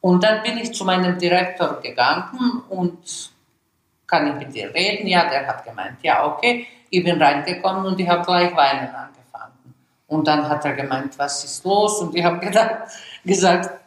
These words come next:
„Warte ein bisschen.“ Und ich habe ihm die ganze Geschichte erzählt. Weil ich habe die Neven auch in die Schule gekommen und ich habe gesagt, „Du kennst sie, sie braucht dieses Jahr wirklich,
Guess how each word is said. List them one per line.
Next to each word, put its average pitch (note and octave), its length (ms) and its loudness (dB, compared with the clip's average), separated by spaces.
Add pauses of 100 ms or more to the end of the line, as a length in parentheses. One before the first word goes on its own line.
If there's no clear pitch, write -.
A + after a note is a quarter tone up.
„Warte F3 380 4
ein D3+ 180 2
bisschen.“ B3 400 0
Und A#3 180 0
ich A3+ 100 0
habe A3 200 4
ihm A3+ 100 -6
die A3 120 -4
ganze G#3+ 340 0
Geschichte A#3 540 -4
erzählt. A3 560 2 (440)
Weil E3 320 2
ich G3 140 0
habe F#3+ 160 2
die G3+ 60 -4
Neven G3 320 2
auch F#3 360 2
in F3 140 -4
die E3+ 80 -10
Schule G#3+ 320 2
gekommen G#3 400 -2
und F#3+ 160 -4
ich F3+ 80 0
habe F3+ 180 4
gesagt, F#3+ 460 0
„Du F3 80 -12
kennst A#3 440 -2
sie, - 240 -10 (180)
sie F3+ 200 0
braucht G#3+ 480 2
dieses C#3 460 -6
Jahr G2 360 0
wirklich, D3+ 440 -4